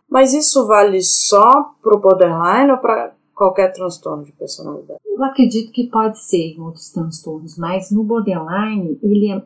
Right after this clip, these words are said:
Speaker 2: é intensificado, essa impulsividade. Você vê que o transtorno de personalidade antissocial também tem impulsividade.
Speaker 1: Sim.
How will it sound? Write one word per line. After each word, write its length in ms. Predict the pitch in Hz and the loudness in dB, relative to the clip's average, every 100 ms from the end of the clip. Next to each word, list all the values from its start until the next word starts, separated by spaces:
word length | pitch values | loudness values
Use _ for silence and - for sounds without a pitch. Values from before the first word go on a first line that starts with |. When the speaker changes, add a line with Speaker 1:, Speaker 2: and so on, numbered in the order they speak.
| - | -10
Speaker 2:
é 100 | 185 | -8
intensificado, 1120 | 196 196 233 240 240 240 247 - 170 139 123 - _ | -4 -2 -2 -2 -6 -8 -12 -4 -2 -2 -4 -10 _
essa 220 | 156 151 | -12 -10
impulsividade. 960 | 165 175 165 - 156 151 113 104 - - - | -12 -14 -16 -14 -12 -8 -8 -8 -12 -18 -10
Você 160 | 170 | -6
vê 180 | 160 196 | 0 0
que 140 | 196 220 | 0 -4
o 100 | 196 | -6
transtorno 640 | 196 190 196 - 185 180 | -8 -10 -10 -6 -6 -6
de 80 | 170 | -12
personalidade 720 | 175 180 170 160 156 147 151 | -12 -8 -8 -8 -8 -10 -10
antissocial 580 | 160 - - 160 175 180 | -14 -12 -12 -8 -8 -6
também 280 | 214 254 302 | 2 2 2
tem 260 | 240 202 196 | -2 -4 -4
impulsividade. 1160 | - 214 220 214 247 214 151 131 123 - - _ _ _ _ | -10 -8 -6 -4 -4 -4 -4 -8 -14 -18 -18 _ _ _ _
Speaker 1:
Sim. 360 | - 190 175 | -14 -10 -10